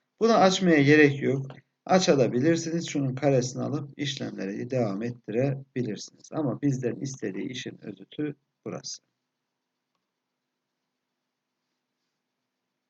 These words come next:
Güzel bir soru. Bu tip sorular çok çıktı arkadaşlar. Yine çıkabilir.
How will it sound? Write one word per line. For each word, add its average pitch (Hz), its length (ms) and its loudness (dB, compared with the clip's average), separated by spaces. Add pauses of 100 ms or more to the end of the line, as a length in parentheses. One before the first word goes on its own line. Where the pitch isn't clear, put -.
(960)
Güzel 190 380 6
bir 180 60 4
soru. 156 360 4
Bu 180 80 2
tip 185 200 -2
sorular 165 400 6
çok 180 260 0
çıktı 135 320 0
arkadaşlar. 120 720 0
Yine 160 240 0
çıkabilir. 123 640 -4